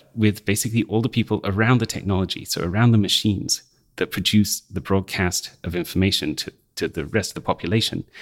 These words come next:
they are all of one mind. And so it's not that, you know, why didn't they write this story in, in such and such a fashion that was maybe freer thinking? It's that they wouldn't have been in the room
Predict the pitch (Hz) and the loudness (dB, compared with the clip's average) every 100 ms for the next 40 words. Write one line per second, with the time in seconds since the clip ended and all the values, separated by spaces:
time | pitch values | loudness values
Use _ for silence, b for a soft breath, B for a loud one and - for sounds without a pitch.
0 | B _ 110 - - 117 - 117 117 120 | B _ 0 2 0 0 2 2 4 2
1 | - 104 - 101 104 107 117 147 82 71 | 0 -4 -2 2 6 6 6 4 2 -4
2 | - B B B - 107 - 117 - 117 | -12 B B B 0 2 4 2 2 4
3 | 151 - 117 - - 104 87 - - - | 4 2 -4 -2 0 2 0 -4 -20 -20
4 | _ 92 107 123 110 117 110 - 101 95 | _ 0 4 4 4 4 4 4 2 4
5 | 107 - - 87 - 107 101 90 - 92 | 2 0 -4 -2 2 4 4 2 0 0
6 | 85 90 90 - - 90 92 - - 131 | 0 -2 -2 -2 0 -2 -4 -2 0 0
7 | - 90 87 92 - - 92 78 - - | 2 0 0 -2 -6 -2 -4 -4 -4 0
8 | 95 - 120 127 90 - B B - - | 0 2 2 2 0 -6 B B -4 0
9 | - - - 107 110 98 143 151 - 107 | 0 -2 -6 2 2 6 6 6 4 0
10 | - 127 117 117 110 110 101 135 135 92 | 4 6 8 6 4 0 6 8 8 4